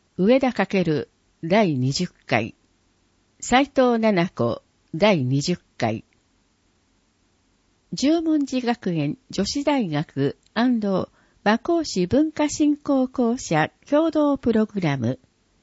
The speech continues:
地域連携による音楽教育。音楽を一生の友達に。二月九日日曜、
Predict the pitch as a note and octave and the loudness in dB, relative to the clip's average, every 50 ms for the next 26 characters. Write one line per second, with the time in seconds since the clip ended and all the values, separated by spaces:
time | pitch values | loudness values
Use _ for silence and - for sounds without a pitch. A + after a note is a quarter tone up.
0 | _ _ _ _ - - D#4 D#4 D#4 - - G3+ F3 F3 A3+ B3+ C4+ D4+ - - | _ _ _ _ -4 0 0 0 0 -2 -2 -4 0 2 4 2 2 0 -2 -2
1 | - B3+ A#3+ A#3 A3 G#3+ G#3 G3 F#3+ F3+ F3 D#3+ E3 D3+ - _ _ _ - - | 0 2 2 2 2 2 2 2 2 2 4 4 2 2 0 _ _ _ 0 2
2 | C#4+ D#4 D4+ D4+ D4 C#4+ - - A#3 _ - - B3 G#3+ F3 D3 D3 D#3 - - | 2 4 4 2 0 0 -2 -8 -18 _ -4 -2 0 0 0 -2 -4 -6 -8 -6
3 | - C3 - _ _ _ _ _ _ _ _ _ _ _ _ _ - B3 D#4 E4 | -6 -6 -6 _ _ _ _ _ _ _ _ _ _ _ _ _ -2 -2 0 0
4 | D#4+ D4+ A#3+ A#3 - - G3 F3+ E3+ - - - G#3 G3 - - - D4+ D4+ C#4+ | 0 -2 -4 -4 -4 -2 -2 -2 -2 -2 -4 -6 -8 -6 -6 -6 -2 0 0 0
5 | D4 C4 A#3+ A#3+ - A3+ G3+ G3 G3 F#3+ F#3 F3+ - - - E3 D3 C3+ C3+ C#3 | 0 0 -2 -4 -4 -4 -4 -2 -2 -2 -2 -4 -6 -6 -6 -4 -4 -2 -4 -6
6 | - _ _ _ _ _ _ _ _ _ _ _ _ _ _ _ _ _ _ _ | -8 _ _ _ _ _ _ _ _ _ _ _ _ _ _ _ _ _ _ _
7 | - G#3+ A3 A#3 C#4+ D4+ D#4 - - - - C4 C4 - C4+ B3+ B3 B3 - A#3+ | -4 -2 -2 0 0 0 0 -2 -8 -6 -6 -4 -2 -2 -2 0 -2 -2 -2 -2
8 | A3+ A3 A3 A3 - - - A#3 A3 G#3+ G3 F3+ D3+ C#3 - - | 0 0 -2 -4 -4 -6 -6 -4 -2 -2 0 0 -2 -2 -4 -6